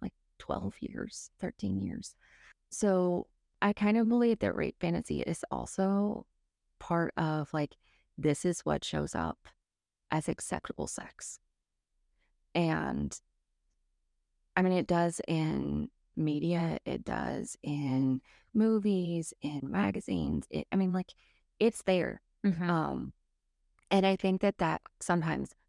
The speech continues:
Speaker 1: primes our arousal template to create that kind of fantasy. The wanting, the needing, the not wanting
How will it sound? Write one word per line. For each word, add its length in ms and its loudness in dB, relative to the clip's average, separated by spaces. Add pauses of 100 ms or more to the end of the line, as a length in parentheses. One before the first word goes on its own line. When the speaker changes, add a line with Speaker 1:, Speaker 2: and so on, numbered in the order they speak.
(140)
Speaker 1:
primes 560 0
our 180 -2
arousal 320 -4
template 460 -6 (640)
to 120 -2
create 440 0
that 120 -14
kind 160 -16
of 160 -16
fantasy. 480 -16 (600)
The 160 2
wanting, 720 0
the 120 0
needing, 360 0
the 80 -2
not 260 -4
wanting 480 -2